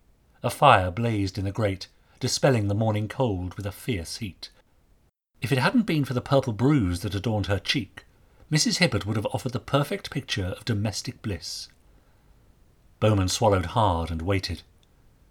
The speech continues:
The woman stared at him, her voice caught in her throat.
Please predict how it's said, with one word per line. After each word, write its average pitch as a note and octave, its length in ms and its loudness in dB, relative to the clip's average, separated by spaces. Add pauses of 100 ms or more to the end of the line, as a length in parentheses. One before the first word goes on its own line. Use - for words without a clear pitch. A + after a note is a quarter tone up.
(140)
The A2+ 80 0
woman G#2+ 340 2
stared G2 480 0
at E2+ 120 -8
him, E2 240 -10 (560)
her G#2 100 4
voice F#2+ 500 0 (280)
caught G#2+ 260 0
in F2 80 -4
her F#2 120 -4
throat. F2+ 360 -4